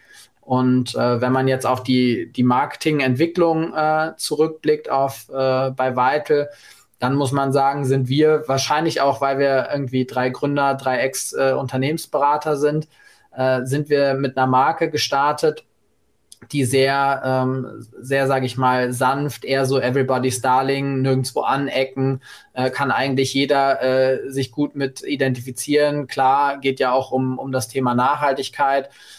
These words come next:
Das heißt, wir sind da, ähm, glaub ich, sehr wenig edgy, äh, gestartet, ähm, haben aber ein, ein wichtige, eine wichtige Grundsatzentscheidung getroffen, glaub ich, am Anfang, dass wir gesagt haben, okay,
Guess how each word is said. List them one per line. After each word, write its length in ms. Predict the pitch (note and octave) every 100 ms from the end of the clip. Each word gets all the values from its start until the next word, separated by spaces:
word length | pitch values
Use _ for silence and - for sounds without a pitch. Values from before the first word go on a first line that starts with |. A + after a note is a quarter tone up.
| _
Das 160 | - A#2
heißt, 280 | C3+ C#3+ -
wir 100 | C3
sind 180 | C#3 D3
da, 400 | C#3 C3+ - C3+
ähm, 240 | B2+ C3 _
glaub 260 | - B2+ B2+
ich, 140 | A2+
sehr 260 | C3+ C3+ B2+
wenig 400 | C3+ C3+ A#2+ -
edgy, 560 | D3 C#3+ F3+ E3+ E3 E3
äh, 520 | D3 C#3 C#3 C#3 -
gestartet, 800 | C3 - C3 C3+ F3 G3 G3+ - _ _ - _ _ -
ähm, 460 | D3 D3 C#3+ D3+ -
haben 260 | - C#3+ E3+
aber 460 | D3 D#3 D3 C#3+ B2+
ein, 400 | C#3 D#3 D#3 D3+
ein 340 | C3+ C#3+ C#3+
wichtige, 480 | C#3+ - D3+ C#3+ A2+
eine 240 | C3+ C#3+
wichtige 340 | C#3 - C#3+ B2+
Grundsatzentscheidung 1000 | C#3+ E3 F#3 E3+ E3 D#3 D#3 D3+ D3+ D3+
getroffen, 540 | D3+ - D3+ D3+ C#3+
glaub 240 | C3+ C3+
ich, 100 | C#3
am 100 | C3
Anfang, 400 | B2+ C3+ C3+ C3+
dass 200 | C3 B2
wir 100 | C#3+
gesagt 400 | C3+ B2+ B2+ -
haben, 220 | C#3 C3 B2+
okay, 420 | - C#3+ D#3